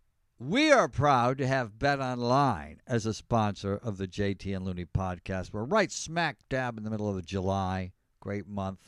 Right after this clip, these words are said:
for wagering on sports. And if you're not betting on sports, you need to add that vice to your life. What are you doing with your life if you're not wagering on sports?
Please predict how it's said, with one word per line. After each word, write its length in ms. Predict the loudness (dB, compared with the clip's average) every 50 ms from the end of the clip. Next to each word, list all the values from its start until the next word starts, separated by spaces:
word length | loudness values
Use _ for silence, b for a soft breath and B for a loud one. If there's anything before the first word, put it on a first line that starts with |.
| -20
for 240 | -20 -14 -10 -8 -8
wagering 640 | -6 -4 -4 -4 -4 -6 -6 -4 -2 -2 -2 0 -2
on 160 | -2 -4 -4
sports. 360 | -8 -4 -2 0 0 0 -2 b b b b b b
And 100 | -8 -6
if 80 | -4
you're 100 | -2 0
not 220 | 0 0 0 0 0
betting 300 | 0 0 0 0 -4 -4
on 160 | -6 -8 -10
sports, 400 | -14 -8 -6 -4 -4 -4 -4 -4
you 80 | -4
need 260 | -2 -2 -2 -2 -2 -2
to 140 | -4 -6 -4 -2
add 260 | -2 0 0 -2 -2 -2
that 260 | -2 -2 -2 -2 -6
vice 600 | -10 -14 -6 -2 0 0 0 -2 -4 -10 -16 -18 -18
to 140 | -10 -6 -4
your 160 | -4 -2 -4
life. 640 | -2 -2 -2 -2 -2 -4 -6 -10 -16 -18 -18 -20 -20 -20 _ _ _ _ _ _ _ _ _ _ _ _ _ _ _ _ 0
What 120 | 0 2
are 40 | 2
you 80 | 2 0
doing 360 | 0 0 0 0 2 0 -2
with 160 | -4 -4 -2
your 120 | -2 -2
life 260 | 0 0 -2 -2 -4 -6
if 160 | -8 -6 -4
you're 140 | -4 -4 -2
not 260 | -2 -2 -2 -2 -6 -10
wagering 640 | -8 -6 -4 -4 -2 -4 -4 -6 -8 -6 -6 -6 -6
on 160 | -8 -8 -10
sports? 600 | -12 -14 -8 -6 -6 -6 -6 -8 -12 -18 -20 -20